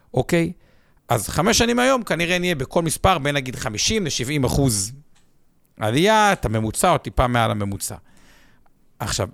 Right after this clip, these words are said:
אם אנחנו בשישים אחוז למטה, מה הרווחנו? הרווחנו זה שהשוק ירד כבר, הוא כבר למטה, ירד את העוד עשרה, חמש עשרה אחוז,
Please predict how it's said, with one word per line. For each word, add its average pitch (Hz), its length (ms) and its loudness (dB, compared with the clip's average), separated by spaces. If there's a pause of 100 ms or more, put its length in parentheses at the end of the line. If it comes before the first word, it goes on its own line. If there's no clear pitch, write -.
(180)
אם 208 160 2
אנחנו 156 420 0 (920)
בשישים 117 500 2
אחוז 165 500 2
למטה, 175 420 2
מה 143 220 2
הרווחנו? 104 480 -4
הרווחנו 190 300 0
זה 180 100 -6
שהשוק 165 360 -4
ירד 135 260 2
כבר, 113 140 -4
הוא 101 200 -2
כבר 101 180 -8 (140)
למטה, 117 420 2
ירד 101 100 -2
את 120 140 -2
העוד 120 220 -4
עשרה, 113 380 0
חמש 110 220 -4
עשרה 107 240 -2
אחוז, 233 420 -2